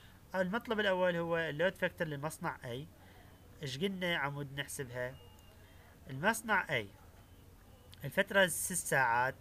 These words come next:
في خمسين. عمود شلون نطلع average؟ فالفترة الزمنية في الاس، آه، في البي ست ساعات في خمسين،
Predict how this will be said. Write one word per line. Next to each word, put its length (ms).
في 180
خمسين. 560
عمود 360
شلون 240
نطلع 380
average؟ 400
فالفترة 460
الزمنية 600
في 120
الاس، 420
آه، 160
في 160
البي 300
ست 140
ساعات 680
في 120
خمسين، 480